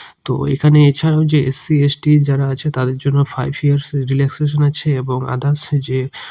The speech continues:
ওবিসি আছে তাদের জন্য থ্রি ইয়ার্স এবং ডিসেবলড যারা আছে তাদের জন্য দশ ইয়ার্স।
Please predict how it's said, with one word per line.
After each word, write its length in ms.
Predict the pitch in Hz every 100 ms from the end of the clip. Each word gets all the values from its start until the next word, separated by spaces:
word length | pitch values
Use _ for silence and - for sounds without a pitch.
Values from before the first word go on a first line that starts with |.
| - -
ওবিসি 480 | 135 143 147 156 147
আছে 300 | 139 - 147
তাদের 320 | 139 135 135
জন্য 280 | 143 139 135
থ্রি 260 | - - 139
ইয়ার্স 360 | 143 151 -
এবং 180 | 127 127 135
ডিসেবলড 580 | 143 143 151 147 156 - 160
যারা 280 | 147 143 139
আছে 240 | 139 135 151
তাদের 340 | 139 135 135
জন্য 340 | - 135 143
দশ 300 | 135 139 -
ইয়ার্স। 300 | 143 170 180